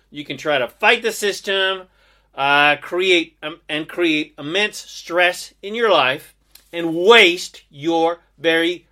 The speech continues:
valuable and powerful creative energies on a hopeless losing battle, and therefore be negatively affected by not only these chaotic frequencies, but also being negatively affected by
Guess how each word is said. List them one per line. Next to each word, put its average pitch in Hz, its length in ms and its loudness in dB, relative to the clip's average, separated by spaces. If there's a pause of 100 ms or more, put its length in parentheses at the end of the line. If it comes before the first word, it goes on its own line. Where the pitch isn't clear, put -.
valuable 151 720 -2 (280)
and 160 180 -14
powerful 151 560 0 (120)
creative 165 640 -2 (340)
energies 160 720 -4
on 190 200 0
a 196 60 4
hopeless 170 760 2 (100)
losing 202 640 0
battle, 127 460 -4 (340)
and 175 160 -8
therefore 220 540 2
be 175 180 -4
negatively 175 760 -4
affected 147 840 -6 (400)
by 175 240 2
not 185 320 2
only 170 420 -4
these 147 420 -12 (200)
chaotic 170 540 2
frequencies, 160 580 -8
but 143 160 -10
also 233 400 0
being 170 240 -4
negatively 165 480 -4
affected 143 540 -6
by 156 340 0